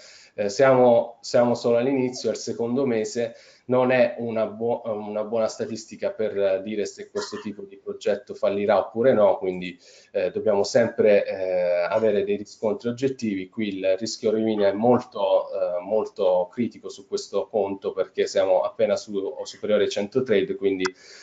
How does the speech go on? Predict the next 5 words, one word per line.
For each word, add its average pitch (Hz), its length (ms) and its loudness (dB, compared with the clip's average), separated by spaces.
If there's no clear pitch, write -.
eh, 87 560 4
bisogna 104 360 4
un 101 80 8
attimo, 101 680 4
ehm, 87 540 2